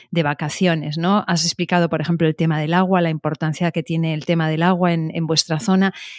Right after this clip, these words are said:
Aparte de eso, eh, ¿qué características específicas dirías que tiene vuestro trabajo en las islas que quizá no tiene en otras, en otras zonas de, de la península?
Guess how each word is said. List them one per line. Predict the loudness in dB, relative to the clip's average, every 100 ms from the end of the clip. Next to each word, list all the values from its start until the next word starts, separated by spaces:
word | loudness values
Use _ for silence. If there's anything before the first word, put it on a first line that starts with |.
| -12 -4
Aparte | 0 0 2 2
de | 4
eso, | 2 2 4 2 0
eh, | 0 0
¿qué | 2
características | 2 0 2 0 0 0 0 0
específicas | 0 -2 -4 -4 -2 0 0
dirías | 2 2 2 2
que | -2
tiene | 0 2 2
vuestro | 2 2 2 0 -2
trabajo | -2 -2 0 0
en | 2
las | 2
islas | 2 2 0
que | 0
quizá | -4 -2 0
no | 0
tiene | 2 0 2 2
en |
otras, | 0 0 0 0 0 -2 -2
en |
otras | -2 0 0 0
zonas | -2 -2 -4
de, | -6 -6
de | -2 -2
la | -2
península? | -4 -4 -4